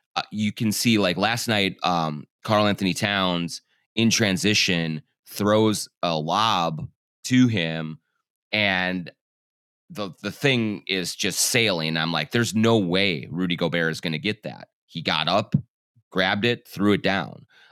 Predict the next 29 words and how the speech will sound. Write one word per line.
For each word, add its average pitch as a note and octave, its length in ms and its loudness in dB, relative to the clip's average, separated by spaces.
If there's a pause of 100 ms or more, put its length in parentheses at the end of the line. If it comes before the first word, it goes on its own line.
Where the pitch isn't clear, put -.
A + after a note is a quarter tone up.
(120)
Uh, E2 160 0
he G#2 200 0
has F#2 140 0
been F2 200 0
blocking F#2+ 580 0
three-point G#2+ 560 -2
shots. A1 400 -6
He F#2+ 100 -2
did F2+ 160 2
it F2 140 -2
twice G2 540 0 (360)
in G#2 140 0
the F#2+ 80 2
Utah F#2+ 440 0
game. D2 400 -8 (340)
Um, D#2+ 500 0 (140)
he A2 340 0
is E2+ 140 -6
getting A#2 420 2
out A2 240 2
on G#2 200 2
the F#2 80 2
perimeter G2 580 2
and E2 140 -4
challenging F2+ 760 0
defenders E2+ 560 -2
and F2 160 -2
really, B2+ 280 6
like, F2+ 340 0